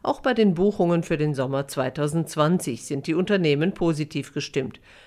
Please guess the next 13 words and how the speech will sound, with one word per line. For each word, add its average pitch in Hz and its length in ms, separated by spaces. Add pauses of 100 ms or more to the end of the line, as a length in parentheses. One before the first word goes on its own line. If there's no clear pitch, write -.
(100)
Die 269 80
Pauschalreise 147 840
ist - 340
schon 151 180
oft - 460
totgesagt 160 720
worden, 143 340 (220)
doch 262 160
sie 247 160
komme 180 260
den 160 200
Bedürfnissen 151 760
vieler 143 400